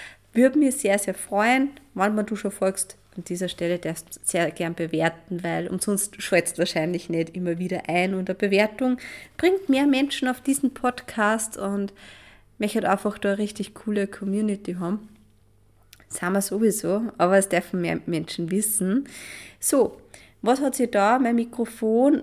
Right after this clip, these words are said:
wollte gerade nicht so, das heißt, das ist, glaube ich, jetzt das achte, neunte, zehnte, keine Ahnung,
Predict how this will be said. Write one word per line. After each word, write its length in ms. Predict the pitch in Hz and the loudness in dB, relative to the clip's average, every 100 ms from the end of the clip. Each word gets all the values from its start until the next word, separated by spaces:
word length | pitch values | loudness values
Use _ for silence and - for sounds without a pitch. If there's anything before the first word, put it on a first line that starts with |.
| - | -4
wollte 420 | - 190 208 214 | -4 0 0 0
gerade 260 | 214 208 208 | -2 -2 0
nicht 160 | 196 196 | 0 -2
so, 240 | - 214 | -4 -4
das 200 | 202 196 | -2 0
heißt, 320 | 190 190 - | 0 0 -2
das 160 | 180 - | -8 -6
ist, 180 | 196 - | -8 -4
glaube 220 | 190 185 | -2 -2
ich, 60 | 180 | -4
jetzt 180 | - | -4
das 220 | 175 175 - _ _ _ | -6 -8 -12 _ _ _
achte, 500 | - 196 - - 226 | -12 -12 -14 -6 -4
neunte, 600 | 196 180 190 - 214 214 | -2 -4 -6 -6 -8 -4
zehnte, 580 | - 175 185 202 - 208 | -4 -2 -6 -6 -6 -6
keine 480 | 214 196 185 190 - | -8 -6 -4 -4 -6
Ahnung, 480 | 175 185 202 196 | -6 -2 -2 -2